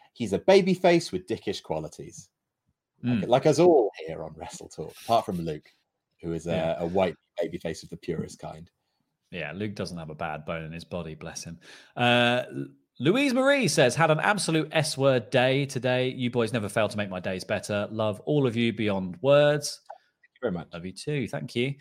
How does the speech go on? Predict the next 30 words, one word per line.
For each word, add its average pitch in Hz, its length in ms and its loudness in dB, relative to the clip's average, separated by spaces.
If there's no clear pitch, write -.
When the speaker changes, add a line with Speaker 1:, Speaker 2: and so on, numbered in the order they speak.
Speaker 2:
Uh, 120 400 4
the 156 80 6
H 156 240 0
Train. 165 480 4
I 123 60 0
always 190 160 6
say 190 140 -2
the - 200 -2
H 123 240 -6
Train, 80 300 -8
or 82 60 -10
is 87 80 -10
it 98 60 -10
just 107 180 -10
Da 98 200 -2
Train? 90 480 -8
Da 131 80 0
Train 175 440 2
twenty-four 127 560 4
says, 104 320 0
"Adam, 220 400 6
you 147 120 -2
recently 151 320 2
spoke 131 340 0
of 120 220 -2
Young 113 220 -2
Ling 123 280 0
in 120 160 -6
a 101 80 -2
video. 139 580 4